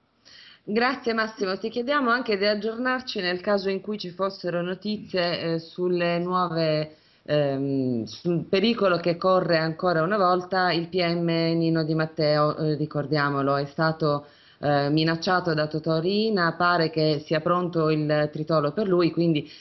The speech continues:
se ci sono degli aggiornamenti ti preghiamo di comunicarceli.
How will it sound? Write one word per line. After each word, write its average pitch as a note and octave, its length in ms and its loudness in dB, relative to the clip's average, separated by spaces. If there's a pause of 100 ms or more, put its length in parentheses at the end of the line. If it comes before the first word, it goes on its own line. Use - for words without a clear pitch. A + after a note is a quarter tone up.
(120)
se G#3+ 220 -2
ci G#3+ 140 -2
sono F#3+ 300 0
degli E3+ 680 2
aggiornamenti F3+ 640 0
ti F3 100 -6
preghiamo D#3 380 0
di D3 120 -4
comunicarceli. C3 840 -4